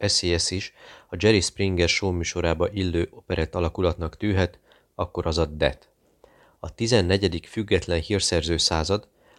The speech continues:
amelyet a tizennégyes hír, a különítmény, vagy a különítményt jelentő detachment szót rövidítve egyszerűen csak det néven emlegetnek,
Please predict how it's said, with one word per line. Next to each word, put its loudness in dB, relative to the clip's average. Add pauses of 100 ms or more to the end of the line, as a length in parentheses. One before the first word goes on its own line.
amelyet 0
a -2
tizennégyes 2
hír, -6 (400)
a -8
különítmény, 2 (400)
vagy 0 (300)
a -8
különítményt -4
jelentő -2 (240)
detachment -6
szót -4
rövidítve -4 (420)
egyszerűen 0
csak -6
det 0
néven -2
emlegetnek, -2